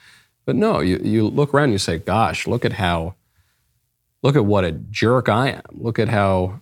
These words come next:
fallen I am. Hmm." And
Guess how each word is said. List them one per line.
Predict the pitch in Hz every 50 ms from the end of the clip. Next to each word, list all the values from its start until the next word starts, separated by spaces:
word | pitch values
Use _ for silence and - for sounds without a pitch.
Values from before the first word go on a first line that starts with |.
| _ _
fallen | - - - 117 117 113 107 101 95
I | 98 110 127 135
am. | - - - - - - - _ _
Hmm." | 139 135 143 135 98 78 87 - _ _ _ _ _ _ _ _ _ _ _ _ _ _ _ _ _ _
And | 110 104 98 95 95 92 90 - -